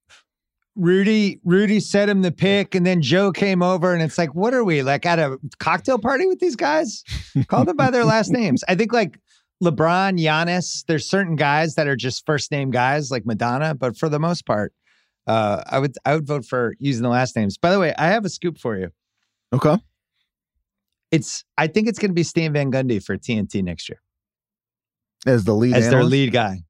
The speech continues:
Speaker 1: Yeah. Yeah.
Speaker 2: Wow.
Speaker 1: Um, and I, my, my bet, I'm not reporting this, but this is my bet, but I'm betting on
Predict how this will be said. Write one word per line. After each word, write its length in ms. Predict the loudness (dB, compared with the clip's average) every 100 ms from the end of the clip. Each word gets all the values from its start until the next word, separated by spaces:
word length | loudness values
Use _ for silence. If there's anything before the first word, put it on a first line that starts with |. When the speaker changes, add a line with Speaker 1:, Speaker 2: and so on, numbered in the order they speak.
| -4
Speaker 1:
Yeah. 200 | -4 -4 _ _ _ _ _ _ _ _ _ _ _
Yeah. 160 | -12 -8
Speaker 2:
Wow. 480 | -2 0 0 -2 -6 -14 _ _ _ _ _ _ _ _ -2
Speaker 1:
Um, 440 | 2 2 2 -2 -6 _ _ _ -2
and 140 | 0
I, 180 | 2 -2 _ -4
my, 240 | 0 0 -4 _ -2
my 180 | 0 0 -2
bet, 320 | 2 2 0 -6 _ _ _ _ _ _ _ _ -4
I'm 60 | 0
not 180 | 0
reporting 500 | -2 -4 0 0 0
this, 200 | -2 -4
but 120 | -6 -6
this 160 | -4
is 80 | -2
my 140 | 0
bet, 340 | 0 0 0 -2
but 120 | -4 -2
I'm 180 | 0
betting 420 | 0 0 0 0 0
on 400 | -2 -2 -4